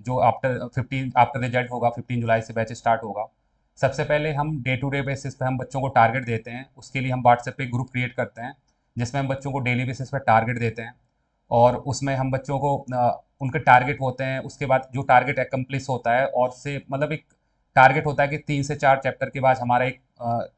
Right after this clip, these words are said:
अ, एक चैप्टर का टे-, मतलब, टे-, टेस्ट कंडक्ट कराएं हम। तो यूनिट वाइज हमारे एक चैप-, अ, एक सब्जेक्ट के तीन से चार हमारे, अ, यूनिट टेस्ट होते हैं,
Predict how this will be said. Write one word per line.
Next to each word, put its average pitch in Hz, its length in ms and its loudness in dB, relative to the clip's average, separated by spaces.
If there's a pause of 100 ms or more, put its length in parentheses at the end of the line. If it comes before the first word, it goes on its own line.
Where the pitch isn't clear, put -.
(260)
अ, 117 160 -2
एक 127 200 -6
चैप्टर 127 320 0
का 131 100 4
टे-, 131 220 -2
मतलब, 135 200 -2
टे-, 135 300 -2
टेस्ट 135 280 0
कंडक्ट 120 340 -2
कराएं 101 240 0
हम। 101 120 -14 (520)
तो 143 80 -2
यूनिट 139 280 0
वाइज 139 200 4
हमारे 139 400 -2
एक 143 200 -6
चैप-, 135 320 -2
अ, 131 320 0
एक 143 120 -4
सब्जेक्ट 139 360 -2
के - 80 -10
तीन 143 200 -6
से 147 100 -4
चार 131 240 4
हमारे, 123 260 0
अ, 113 460 -10
यूनिट 120 260 0
टेस्ट 120 240 -2
होते 107 220 -6
हैं, 113 100 -14